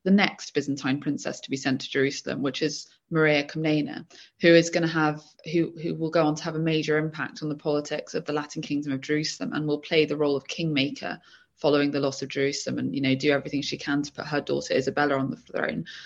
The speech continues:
So disgracing one Byzantine princess at this crucial moment when another has just become the Queen of Jerusalem is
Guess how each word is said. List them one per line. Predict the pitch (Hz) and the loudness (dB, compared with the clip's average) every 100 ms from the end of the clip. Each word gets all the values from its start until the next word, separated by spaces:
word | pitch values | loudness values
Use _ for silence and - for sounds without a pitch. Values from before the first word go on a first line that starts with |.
| - | -12
So | - 180 170 165 - _ _ _ _ | 10 12 12 8 -2 _ _ _ _
disgracing | 190 - 196 190 190 170 | 0 4 8 8 6 2
one | 170 170 | 4 4
Byzantine | 165 156 151 147 147 | 4 2 0 0 0
princess | 156 147 - 147 - - - | -2 -4 -2 -4 -4 -8 -6
at | - | -4
this | - 156 - | -4 -6 -12
crucial | - - 170 - 156 | -8 -6 -4 -2 0
moment | 165 160 143 135 | 2 2 2 0
when | 143 | 2
another | 147 151 156 147 | 4 4 2 0
has | 147 | 0
just | - 147 - | -2 -6 -4
become | 131 147 139 | -6 -4 -4
the | 139 | -4
Queen | 139 135 | -2 -2
of | 131 | -2
Jerusalem | 135 131 135 - - - | 0 0 0 -4 -4 -2
is | 131 - - | -2 -4 -12